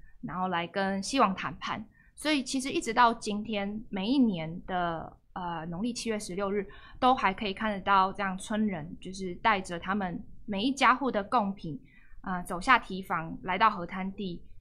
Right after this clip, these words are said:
去跟西王祭拜的这个画面。那其实这个画面它在后来，呃，台西村经历了一些环境上的争议、空污的争议之后，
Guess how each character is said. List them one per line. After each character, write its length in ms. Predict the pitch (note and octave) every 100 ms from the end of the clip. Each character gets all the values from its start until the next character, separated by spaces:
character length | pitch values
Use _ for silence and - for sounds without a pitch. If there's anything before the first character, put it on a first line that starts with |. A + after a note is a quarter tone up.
| - -
去 640 | - A#3+ G#3 F#3+ F3+ - -
跟 400 | G#3+ G#3 G3+ G#3
西 200 | G#3+ G#3+
王 180 | F#3+ F3+
祭 160 | G#3+ G3+
拜 180 | G3+
的 80 | E3
这 120 | E3
个 260 | F3+ D3 - -
画 220 | G3+ F3
面。 280 | F3+ E3 - _ _ -
那 140 | E4
其 140 | D#4+ A#3+
实 160 | A#3
这 100 | A#3
个 80 | D4+
画 200 | B3 C4+
面 160 | B3+ A#3
它 160 | A#3
在 120 | A#3+ C4
后 220 | C#4 G#3
来， 280 | D#3 D3 - - - -
呃， 260 | - F3+ E3+
台 160 | - G#3+
西 140 | B3+
村 180 | B3 A#3+
经 200 | B3 B3
历 80 | A3+
了 100 | G3
一 60 |
些 360 | G#3 G3+ F#3+ G3+ - - - - -
环 200 | G3+ C4
境 180 | E4
上 220 | C4 C4 A3
的 100 | G3+
争 240 | G3+ G3
议、 140 | G#3
空 260 | - A#3+ A3
污 140 | A3+
的 100 | G#3
争 180 | G3 F#3+
议 120 | G#3 G3
之 180 | -
后， 240 | F#3+ G#3